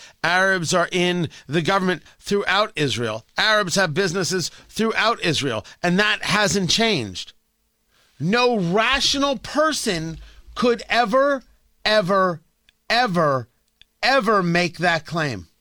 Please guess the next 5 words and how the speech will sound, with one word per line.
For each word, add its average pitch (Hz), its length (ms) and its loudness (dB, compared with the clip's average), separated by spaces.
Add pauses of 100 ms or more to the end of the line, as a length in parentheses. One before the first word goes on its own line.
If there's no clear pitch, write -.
(1800)
Ever. 202 440 0 (1400)
Instead, 208 1000 0 (300)
I 233 200 2
get 233 260 0
claims 202 760 -2